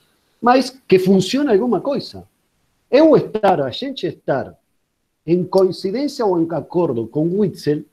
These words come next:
me preocupa, mas me preocuparía no estar y estar de acuerdo con, con Bolsonaro.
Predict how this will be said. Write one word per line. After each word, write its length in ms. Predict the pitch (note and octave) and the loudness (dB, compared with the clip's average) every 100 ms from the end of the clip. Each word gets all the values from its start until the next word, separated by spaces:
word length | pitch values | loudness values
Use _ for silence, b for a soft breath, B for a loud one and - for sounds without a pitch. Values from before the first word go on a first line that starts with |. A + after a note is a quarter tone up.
| _ _ - | _ _ 2
me 180 | F3 F#3 | 4 6
preocupa, 720 | G#3 G#3+ B3+ G3 D#3+ E3 - | 6 4 2 0 0 -2 -2
mas 200 | E3 E3+ | -2 2
me 120 | F#3 | 4
preocuparía 640 | F3+ E3+ F#3 F#3 F#3+ A#3+ | 4 2 0 -2 0 0
no 120 | F#3 G3+ | 0 0
estar 460 | - - F#3 F#3+ - _ _ - - | -2 -4 -4 -4 -14 _ _ -20 -2
y 120 | D3+ | 0
estar 300 | D#3+ - G3 | 2 2 0
de 60 | F#3 | 0
acuerdo 380 | D#3+ F#3+ A#3+ B3 | 0 -2 -4 -4
con, 340 | F#3 C3 A#2 _ | -4 -2 -8 _
con 160 | C3 | -6
Bolsonaro. 580 | B2 A#2+ B2 F3+ D#3+ | -4 -6 -8 -6 -8